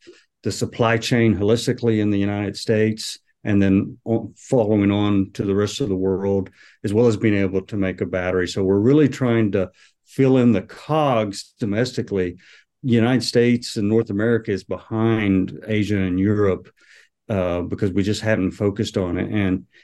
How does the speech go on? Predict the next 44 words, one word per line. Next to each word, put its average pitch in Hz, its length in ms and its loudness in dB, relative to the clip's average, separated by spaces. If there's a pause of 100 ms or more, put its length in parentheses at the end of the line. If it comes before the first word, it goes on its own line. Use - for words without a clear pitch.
(120)
you 98 140 -2
can't 147 480 0
grow 113 320 4 (100)
parts - 720 -2
of 90 140 -6
the 95 40 -4
battery 92 460 -2
industry 85 560 -4
because, 95 380 -2 (340)
you 117 140 2
know, 95 80 2
if 85 100 -4
you 113 120 2
have 107 120 0
a 90 60 -2
battery 110 360 0
materials 123 540 2
guy, 101 640 0 (220)
he 120 100 -2
doesn't 110 220 -2
have 110 180 -2
anything 104 320 -4
to 90 40 -8
sell 101 220 -2
it 80 60 -8
to 117 180 0
if 98 80 -4
there's 101 160 -6
not 98 160 -2
a 90 40 -8
battery 92 300 -2
company. 92 300 -4
Battery 101 320 -2
company 110 320 -4
can't 95 240 -4
do 101 120 -2
it 90 60 -2
without 95 300 -4
the 92 60 -10
battery 95 260 -4
materials. 98 540 -4 (320)
Battery 110 220 4
materials 107 380 0
can't, 101 400 -2